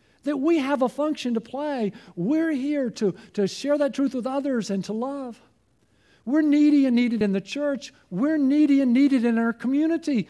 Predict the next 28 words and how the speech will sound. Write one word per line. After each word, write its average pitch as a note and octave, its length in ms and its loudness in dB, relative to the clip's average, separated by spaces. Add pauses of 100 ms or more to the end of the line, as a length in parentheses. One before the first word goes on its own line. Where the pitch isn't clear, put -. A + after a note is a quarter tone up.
(160)
We're C4+ 140 0
needed E4+ 600 6
in D4+ 120 -2
our D4+ 100 -2
community. D#4 760 -2 (180)
We B3+ 260 2
have C#4+ 300 2
what D#4 120 0
our D4+ 140 4
culture D4+ 600 -2
needs, D4+ 960 2 (360)
the A#3+ 120 -4
truth E4 720 2 (280)
and C4 280 0
love D4 420 4
of C4+ 140 0
Jesus. D4+ 680 -4 (1900)
Do E3 140 -2
we A#3 120 0
live B3 160 -2
in A#3 80 -2
a A3 40 0
morally A3 440 -2
confused G#3 480 -8
culture? A3+ 420 -10 (1300)
We G#3+ 120 -6
do, D#4 200 -2
right? G#3 340 -10